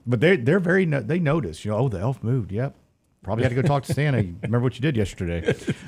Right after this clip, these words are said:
Speaker 1: Um,
Speaker 2: I
Speaker 1: but
Speaker 2: think, I think it's got some very good benefits to it.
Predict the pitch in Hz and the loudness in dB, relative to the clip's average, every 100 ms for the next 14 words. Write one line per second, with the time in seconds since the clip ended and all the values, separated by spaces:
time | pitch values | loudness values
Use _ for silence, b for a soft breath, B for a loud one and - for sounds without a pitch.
0 | 123 120 117 107 90 B B B - 220 | 2 6 8 6 2 B B B 0 6
1 | 214 226 180 190 190 175 143 156 127 131 | 8 8 6 4 4 2 2 2 2 -2
2 | 104 107 117 117 107 98 98 95 98 90 | -2 2 2 2 0 -2 -4 -4 -6 -6
3 | - 85 90 | -6 -6 -6